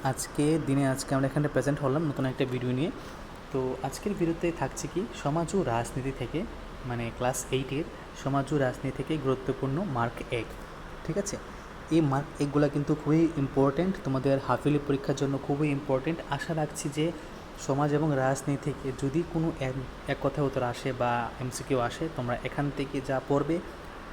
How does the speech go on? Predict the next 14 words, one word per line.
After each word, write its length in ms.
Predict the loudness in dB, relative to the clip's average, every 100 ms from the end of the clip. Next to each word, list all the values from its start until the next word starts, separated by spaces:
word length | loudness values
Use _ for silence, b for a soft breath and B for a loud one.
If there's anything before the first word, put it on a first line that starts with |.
| -6 0
তোমরা 220 | 2 2 0
কমন 240 | 0 0 0
পেয়ে 120 | 2
যাবে। 300 | 2 0 -4 -8 -12 -14 -4
তো 180 | 0 2 4
দেরি 180 | 6
না 120 | 6 4
করে 280 | 4 4 2 B -6
এখন 160 | -2 0
সবাইকে 360 | 0 2 2
বলছি 400 | 2 2 2 0
যে 120 | 0 0 0
অবশ্যই 460 | -2 -2 0 0 -2 -8 -12 -8 -4
তোমরা 300 | 0 0